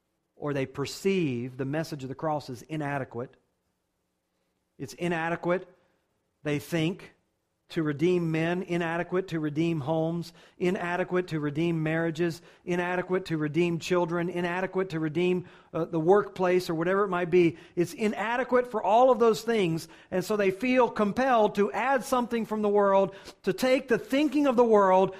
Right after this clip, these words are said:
to repackage it in the name of Christ, to give it some Christian labels and maybe pepper in a few verses, and then to deliver it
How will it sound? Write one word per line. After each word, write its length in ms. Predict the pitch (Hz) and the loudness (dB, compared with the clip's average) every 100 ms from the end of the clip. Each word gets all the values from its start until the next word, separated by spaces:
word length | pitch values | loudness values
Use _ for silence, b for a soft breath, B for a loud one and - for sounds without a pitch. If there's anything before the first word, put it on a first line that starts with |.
| B | B
to 80 | - | 2
repackage 800 | 196 190 302 - 262 262 254 190 | 4 6 4 2 -2 0 -4 0
it 100 | 220 | 0
in 120 | 214 | 2
the 80 | 202 | 2
name 240 | 196 214 | 0 0
of 140 | 214 196 | -2 -2
Christ, 500 | 214 196 180 180 - B B | -2 0 2 0 -4 B B
to 120 | 202 | 0
give 180 | 170 294 | 2 2
it 140 | 330 | 2
some 160 | 269 233 | 0 0
Christian 380 | 277 285 285 262 | 0 0 0 0
labels 500 | 247 240 233 240 - B B | 2 4 4 4 0 B B
and 140 | 196 | 0
maybe 240 | 202 196 | 2 2
pepper 400 | 190 240 285 269 | 0 -2 -2 0
in 100 | 262 | 0
a 60 | 240 | 0
few 180 | 226 247 | -2 0
verses, 520 | 226 247 - 202 190 B B | 2 0 2 2 2 B B
and 160 | 208 | 2
then 120 | 214 214 | 4 2
to 120 | 214 | 0
deliver 640 | 165 214 247 320 311 277 - | 4 6 6 4 4 0 2
it 520 | 311 262 156 - | 4 4 2 -12